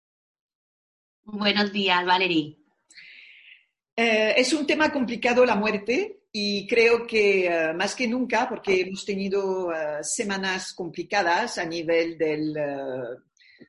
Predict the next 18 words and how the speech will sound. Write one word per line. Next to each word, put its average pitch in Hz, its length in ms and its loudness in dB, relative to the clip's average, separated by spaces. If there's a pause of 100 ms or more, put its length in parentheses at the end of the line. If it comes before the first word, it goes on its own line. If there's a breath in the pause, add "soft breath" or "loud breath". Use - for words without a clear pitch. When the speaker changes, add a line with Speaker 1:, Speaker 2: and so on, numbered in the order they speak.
Speaker 2:
de, 151 400 -4
del 151 160 0
fallecimiento 175 800 -2
de 180 120 -2
personas 175 680 -4
muy 196 240 -2
conocidas, 170 960 -6 (180)
otras 202 840 0
totalmente 202 640 0
desconocidas, 180 1000 -4
porque - 260 -4
no 170 120 -4
pasa 185 500 -4
una 175 220 -8
semana 160 500 -8
sin 151 420 -10
que 147 160 -8
haya 165 360 -6